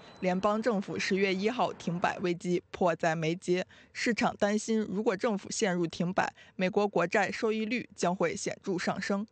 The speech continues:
使股市进一步承压。凤凰卫视综合报道。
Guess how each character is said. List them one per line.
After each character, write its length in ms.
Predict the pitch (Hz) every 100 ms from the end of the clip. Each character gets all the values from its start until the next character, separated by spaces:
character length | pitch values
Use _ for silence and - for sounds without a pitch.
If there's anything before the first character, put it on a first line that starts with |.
| _ -
使 300 | - 185 185
股 220 | - -
市 260 | - 185 -
进 240 | - 226 170
一 60 |
步 180 | - -
承 260 | - 165 160
压。 220 | 160 156 - - - - -
凤 160 | 220
凰 160 | 196 165
卫 140 | 175
视 260 | - - - - -
综 180 | 202 202
合 160 | -
报 180 | - - -
道。 240 | 110